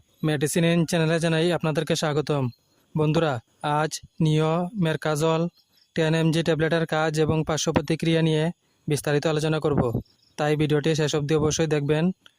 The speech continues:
এবং চ্যানেলে নতুন হয়ে থাকলে চ্যানেলটিকে সাবস্ক্রাইব করে নেবেন, যাতে ওষুধ সম্পর্কে সঠিক তথ্য সবার আগে আপনারা পেয়ে যান। নিও মেরকাজল টেন এমজি ট্যাবলেট, এটি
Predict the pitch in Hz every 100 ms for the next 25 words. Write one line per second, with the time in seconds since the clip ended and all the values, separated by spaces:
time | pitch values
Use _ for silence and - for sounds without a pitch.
0 | _ _ 147 147 156 160 - 160 156 160
1 | 156 156 160 160 156 160 156 147 156 156
2 | 143 - 160 165 156 143 127 113 - _
3 | _ _ 147 143 160 151 151 156 156 156
4 | 156 143 160 - 147 160 151 147 151 151
5 | 147 143 151 151 143 135 120 113 _ -
6 | 156 151 156 165 151 160 147 151 160 175
7 | - _ _ _ - 156 156 156 160 156
8 | 151 131 - - _ - 147